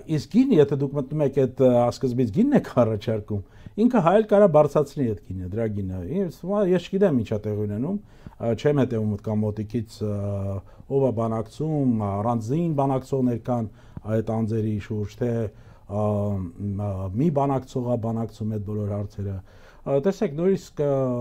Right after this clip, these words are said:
մ, ա, ա, բանակցությունները, որոնք որ ընթանում էին, ա, ա, ես, ա, կողքից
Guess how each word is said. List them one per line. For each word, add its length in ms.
մ, 640
ա, 80
ա, 160
բանակցությունները, 640
որոնք 400
որ 160
ընթանում 420
էին, 300
ա, 100
ա, 200
ես, 180
ա, 160
կողքից 320